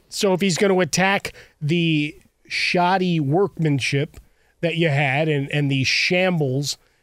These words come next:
that he found, 'cause, right, this is, this serves a lot of purposes. It puts Russell Wilson on notice 'cause he absolved him of any of that stain. The stink is gone, right? It, it's, it's, it's not you. It was them. It was everybody running everything in the bu-, in the building.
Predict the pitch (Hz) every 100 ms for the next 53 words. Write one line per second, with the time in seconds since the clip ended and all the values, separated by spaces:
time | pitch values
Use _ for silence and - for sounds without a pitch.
0 | _ 160 156 156 175 165 147 196 170 220
1 | 240 180 214 - 214 190 220 - 269 247
2 | 220 233 233 185 214 214 139 - 95 -
3 | _ _ _ 139 - 190 156 180 147 170
4 | 180 180 156 196 220 240 226 214 202 202
5 | 220 - 180 139 151 139 147 160 202 180
6 | 196 214 175 175 185 185 180 175 - -
7 | 185 151 107 113 - - 185 196 202 170
8 | 202 185 156 120 143 165 147 - - -
9 | - 160 139 - 156 143 - 143 - 156
10 | 175 190 170 190 175 131 127 120 104 120
11 | 151 175 147 104 107 117 151 180 185 185
12 | 165 151 180 185 180 170 165 156 165 160
13 | 156 160 160 - 165 175 165 170 165 127
14 | 87